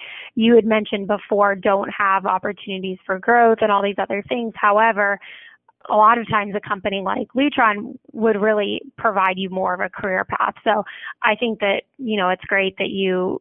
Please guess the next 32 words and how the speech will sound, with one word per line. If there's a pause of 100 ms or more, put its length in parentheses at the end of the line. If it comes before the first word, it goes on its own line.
(140)
were
able
to
kind
of
make
that
connection
and
keep
an
open
mind
and
then
eventually (320)
accept
the
position
with
them.
So
you've
mentioned
a
couple
of
times
you're
in
technical (120)
sales.